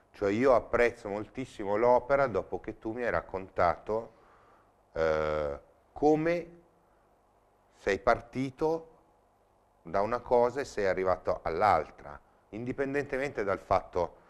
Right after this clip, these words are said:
dell'accadimento personale. Non lo giudico buono perché l'accadimento personale l'ha generato, giudico buono il, il processo che tu hai fatto, però devo sempre dire che quella necessità di dire,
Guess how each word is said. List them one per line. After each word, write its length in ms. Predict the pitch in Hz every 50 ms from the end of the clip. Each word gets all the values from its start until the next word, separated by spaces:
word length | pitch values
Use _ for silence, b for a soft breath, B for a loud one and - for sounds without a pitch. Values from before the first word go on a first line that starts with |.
| B B B B
dell'accadimento 720 | - 92 87 87 - - 95 90 92 98 95 92 85 85 92
personale. 960 | 90 95 92 - - - 98 87 85 73 64 65 64 64 67 71 - b b b b b b b b b
Non 180 | - 101 107 113
lo 120 | 117 120
giudico 440 | 117 120 143 131 110 - - - 98
buono 400 | 92 85 85 80 80 80 80 76
perché 480 | - - - 82 - - - - 85 78
l'accadimento 680 | 78 76 - - - 82 73 76 78 78 76 - 80
personale 540 | 78 80 - - - 80 78 76 76 76 73
l'ha 160 | 73 76 73
generato, 680 | 71 76 76 76 76 71 67 64 62 - - - 76
giudico 340 | 82 95 110 107 - - 131
buono 560 | 127 113 113 117 117 123 131 117 B B B B B B B B B B
il, 200 | - 80 85 90 - -
il 180 | - 92 87
processo 800 | - _ 107 95 98 - - - 117 98 82 - - - - 73
che 140 | 71 78 -
tu 100 | - 82
hai 80 | 73
fatto, 320 | - - 80 80 - - -
però 400 | _ 147 156 175 170 - - B B B B B B B
devo 140 | - 101 104
sempre 400 | - 135 131 120 - 143 147 131
dire 240 | 117 135 147 151 139
che 180 | - 123 -
quella 420 | - - 110 107 107 104 98 - - - -
necessità 880 | - 98 113 113 - - 135 131 - - - 127 - - 139 123 107 82
di 180 | 73 87 95
dire, 640 | 101 110 120 117 107 107 110 120 135 151 165 - b